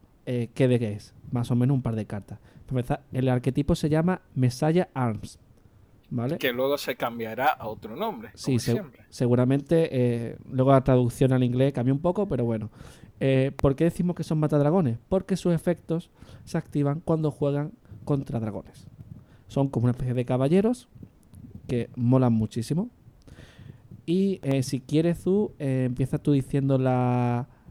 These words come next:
Speaker 1: la primera, la spell, por ejemplo, la dos spell.
Speaker 2: Mm, vale, a ver, una, eh, una de las spell, para empezar, las cartas tienen un diseño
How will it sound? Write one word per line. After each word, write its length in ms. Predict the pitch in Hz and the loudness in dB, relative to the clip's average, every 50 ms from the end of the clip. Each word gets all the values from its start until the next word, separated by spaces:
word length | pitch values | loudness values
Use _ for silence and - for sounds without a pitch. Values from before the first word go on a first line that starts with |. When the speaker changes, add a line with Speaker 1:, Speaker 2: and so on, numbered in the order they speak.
| - - - - - - - - - - - - | -20 -20 -20 -20 -20 -20 -20 -20 -20 -20 -14 -10
Speaker 1:
la 320 | - 131 131 127 123 127 | -6 -2 -2 -2 -2 -2
primera, 640 | - 127 120 120 123 127 131 127 127 123 127 135 - | 0 0 2 2 2 2 2 2 2 2 0 -2 -4
la 140 | - 123 120 | -4 -6 -6
spell, 300 | 120 - - - 170 185 | -6 -4 -2 -2 -2 -2
por 140 | - 143 127 | 0 -2 -2
ejemplo, 380 | 123 - 135 151 151 226 247 269 - - | 0 0 -2 -2 -2 -4 -6 -6 -6 -6
la 100 | 143 123 | -2 0
dos 140 | 120 120 - 135 | 0 0 -2 -2
spell. 260 | 120 - - 160 208 - | -6 -6 -6 -6 -6 -6
Speaker 2:
Mm, 120 | - 165 - _ _ _ _ _ _ - 147 151 | -8 -12 -14 _ _ _ _ _ _ -6 0 2
vale, 340 | 160 143 135 123 120 - - - - - - | 4 4 4 0 -4 -12 -14 -18 -20 -6 -2
a 100 | 156 160 | 0 2
ver, 200 | 170 170 143 - - - _ - - - - - | 2 2 0 -4 -8 -20 _ -20 -20 -20 -12 -4
una, 360 | - 214 247 254 262 262 254 240 214 208 - - 220 | 0 0 2 2 2 0 -2 -2 -4 -10 -16 -16 -12
eh, 440 | 196 202 202 196 190 190 190 185 185 - | -10 -8 -8 -6 -8 -8 -8 -10 -6 -2
una 260 | - 240 262 262 254 | 0 0 2 2 4
de 80 | 240 220 | 4 4
las 160 | 202 180 170 | 2 0 -2
spell, 320 | - - - 220 226 254 - - _ _ _ _ _ _ _ _ - - - | -4 -4 -2 -2 -2 -4 -8 -18 _ _ _ _ _ _ _ _ -10 0 4
para 140 | 180 165 151 | 4 4 4
empezar, 440 | - 165 156 - - 208 170 117 - - | 4 0 -2 0 0 0 0 0 -2 -6
las 300 | - 135 135 131 - - | -8 -6 -6 -6 -8 -12
cartas 560 | - 185 208 208 208 - _ - 226 233 233 226 - | -6 -2 -2 -2 -2 -2 _ -2 0 0 -2 -4 -8
tienen 180 | 180 180 175 170 156 | -10 -10 -8 -10 -10
un 100 | 135 127 | -10 -8
diseño 600 | 131 131 - - - 165 160 156 139 117 110 | -8 -10 -10 -10 -12 -10 -10 -10 -10 -10 -10